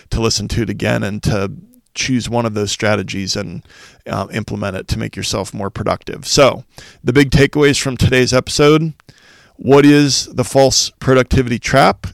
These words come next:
It's feeling like you're busy, but your actions are not accomplishing your goals. And why are we addicted to false productivity?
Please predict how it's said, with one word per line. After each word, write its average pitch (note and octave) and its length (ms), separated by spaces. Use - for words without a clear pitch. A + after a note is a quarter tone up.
It's - 240
feeling C#3+ 680
like B2+ 240
you're B2 160
busy, A#2+ 420
but A2+ 240
your - 100
actions A#2 540
are A2+ 80
not A2+ 380
accomplishing G#2+ 880
your A2 120
goals. - 480
And B2 460
why A#2+ 300
are C#3+ 100
we D3+ 100
addicted D3+ 400
to C#3+ 60
false D3+ 260
productivity? D#3 760